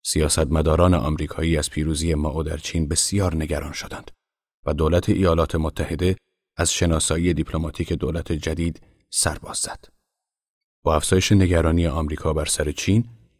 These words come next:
چهره‌های سیاسی برجسته‌ای چون ویلیام نولند، سناتور کالیفرنیا، والتر جود، نماینده مینسوتا، و ناشر هنری لوس سعی کردند دولت ترومن را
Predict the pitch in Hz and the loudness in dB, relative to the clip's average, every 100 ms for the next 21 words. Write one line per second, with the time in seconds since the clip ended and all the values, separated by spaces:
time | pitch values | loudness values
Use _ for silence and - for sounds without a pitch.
0 | _ - 87 92 82 107 107 - 82 78 | _ -4 0 2 2 4 2 2 0 0
1 | - 98 82 80 80 80 78 95 92 - | 2 2 2 0 0 0 0 2 2 2
2 | 90 - - _ _ 98 107 98 85 82 | 0 -2 -14 _ _ 0 4 4 2 -2
3 | 80 87 90 - - - - 80 - 85 | 2 2 2 -2 -18 -4 0 0 2 0
4 | - 78 - 78 73 80 87 92 _ _ | 0 -4 -4 -4 -2 0 0 -2 _ _
5 | - 73 76 - 80 87 95 - - _ | -6 0 0 0 -2 2 0 -2 -20 _
6 | 80 82 78 76 87 82 78 80 - - | 0 2 2 2 2 2 0 -4 -8 2
7 | 104 110 - _ _ _ _ - 90 92 | 2 2 -6 _ _ _ _ 0 4 6
8 | 101 - 127 123 - _ - 92 82 80 | 4 6 4 2 -12 _ 2 2 2 2
9 | 95 110 - - - - 90 90 - 82 | 2 2 0 -12 -6 2 2 4 0 0
10 | 87 82 80 82 78 82 90 87 110 117 | 0 0 0 -2 -2 -2 2 4 6 6
11 | 120 | 4